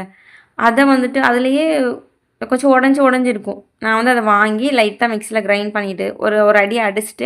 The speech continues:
அதுக்கப்புறமா தான் நான் வந்து ஊற வச்சு வச்சேன். காய்ச்சல் டைம்ல இந்த அரிசி சாப்பிட்டோம்னா நம்ம கொஞ்சம் எனர்ஜெட்டிக்கா இருக்கும், மத்த ரைஸை விட இந்த ரைஸ் கொஞ்சம் நல்லா இருந்த மாதிரி இருக்கும்.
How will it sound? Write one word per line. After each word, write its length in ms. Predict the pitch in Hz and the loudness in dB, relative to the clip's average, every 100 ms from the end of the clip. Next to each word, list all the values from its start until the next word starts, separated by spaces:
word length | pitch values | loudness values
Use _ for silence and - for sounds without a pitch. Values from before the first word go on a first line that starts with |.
| - | -2
அதுக்கப்புறமா 560 | 202 214 226 214 208 196 | -2 -2 -4 -4 -4 -4
தான் 160 | 208 240 | -2 0
நான் 120 | 208 | -2
வந்து 180 | 190 202 226 | -4 -4 -2
ஊற 160 | 214 202 | 0 2
வச்சு 200 | 190 202 | 0 -4
வச்சேன். 280 | 185 - 190 _ - - _ - | -8 -10 -16 _ -20 -20 _ -4
காய்ச்சல் 540 | 240 262 277 277 277 | 4 6 4 2 2
டைம்ல 440 | 262 226 226 233 302 | 2 0 0 0 2
இந்த 140 | 269 233 | 4 6
அரிசி 280 | 220 214 240 | 4 2 -2
சாப்பிட்டோம்னா 560 | 247 202 202 202 214 | 0 0 0 0 2
நம்ம 200 | 247 233 | 2 0
கொஞ்சம் 440 | 226 220 220 247 226 202 | -2 -2 0 -2 -2 0
எனர்ஜெட்டிக்கா 560 | 214 220 214 214 214 | 0 -2 -6 -4 -2
இருக்கும், 260 | 202 196 - | -2 -6 -4
மத்த 300 | 190 185 - | -4 -2 0
ரைஸை 360 | 220 214 208 214 | 0 0 -2 -2
விட 220 | 196 254 277 | 0 0 0
இந்த 220 | 240 202 | 0 0
ரைஸ் 240 | 196 208 | 0 -4
கொஞ்சம் 200 | 196 185 180 | -6 -6 -4
நல்லா 180 | 185 | -4
இருந்த 200 | 185 185 180 | -4 -6 -6
மாதிரி 200 | 175 180 | -6 -6
இருக்கும். 300 | 175 180 | -8 -10